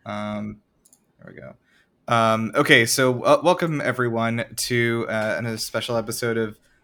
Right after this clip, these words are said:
uh, Good Games Inc, where we have collected your audience submissions, uh, for game ideas, and we're gonna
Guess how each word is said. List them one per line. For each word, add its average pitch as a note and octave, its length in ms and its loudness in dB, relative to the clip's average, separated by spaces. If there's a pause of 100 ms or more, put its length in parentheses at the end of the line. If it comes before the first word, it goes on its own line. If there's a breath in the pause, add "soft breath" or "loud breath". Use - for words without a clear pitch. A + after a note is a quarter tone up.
(160)
uh, A2+ 160 -4
Good B2+ 260 0
Games A#2+ 280 -2
Inc, A2+ 260 -6
where A2+ 80 -4
we A2 120 0
have A2+ 120 -2
collected A2 460 -6
your A2 400 -2
audience G#2+ 580 -4
submissions, G#2+ 1000 -6
uh, G2 300 -6
for - 140 -14
game C3 280 -4
ideas, A2+ 480 -4
and A2 180 -10
we're A2 80 -12
gonna A2+ 280 -6